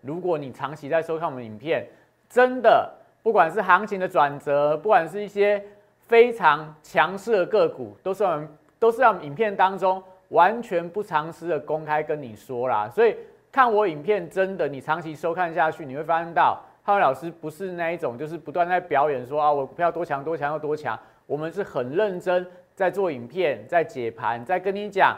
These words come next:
接下来资金该怎么样轮动。所以记得帮我订阅、按赞、分享跟开启小铃铛。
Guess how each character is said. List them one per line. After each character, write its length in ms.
接 160
下 200
来 100
资 160
金 140
该 100
怎 100
么 80
样 120
轮 240
动。 200
所 80
以 60
记 200
得 200
帮 180
我 120
订 240
阅、 120
按 220
赞、 220
分 140
享 140
跟 120
开 180
启 80
小 120
铃 140
铛。 240